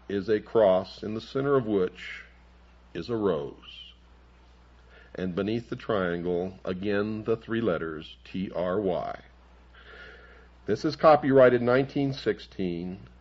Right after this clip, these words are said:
published by the Philosophical Publishing Company, Allentown, Pennsylvania, for the members of the Rose Cross Order.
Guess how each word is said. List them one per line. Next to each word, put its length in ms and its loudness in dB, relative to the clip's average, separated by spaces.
published 400 0
by 160 8
the 120 0
Philosophical 760 2
Publishing 520 -2
Company, 500 -6
Allentown, 640 -2
Pennsylvania, 760 -2
for 120 0
the 120 0
members 640 -2
of 160 -4
the 80 -4
Rose 360 0
Cross 480 -2
Order. 320 -4